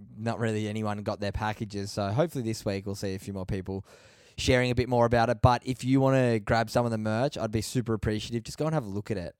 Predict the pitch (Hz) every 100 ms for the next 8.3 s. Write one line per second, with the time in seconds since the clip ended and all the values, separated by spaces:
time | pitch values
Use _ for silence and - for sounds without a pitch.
0 | - 101 101 98 95 92 90 - 110 98
1 | 95 101 - 95 90 - 117 110 90 -
2 | 107 120 120 101 98 90 92 98 117 -
3 | 196 135 - - - _ 110 110 110 113
4 | 113 110 104 101 101 95 85 95 107 95
5 | 92 95 98 95 95 117 101 117 120 95
6 | 95 107 92 92 92 95 95 95 78 92
7 | 98 113 147 208 98 85 92 95 87 -
8 | 101 123 160